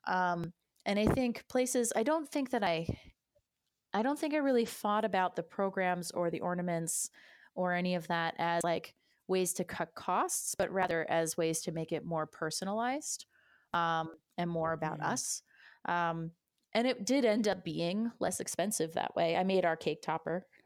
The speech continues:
Speaker 1: um, but that's 'cause it kind of reflects my, my crafty side, uh, and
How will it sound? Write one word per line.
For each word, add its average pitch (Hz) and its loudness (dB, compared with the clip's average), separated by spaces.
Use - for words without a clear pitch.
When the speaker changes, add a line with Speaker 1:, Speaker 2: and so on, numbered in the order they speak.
Speaker 1:
um, 156 -2
but 165 2
that's 180 2
'cause 196 0
it 185 0
kind 180 -2
of 165 -4
reflects 170 -2
my, 160 0
my 180 0
crafty 175 -2
side, 359 0
uh, 165 0
and 165 -4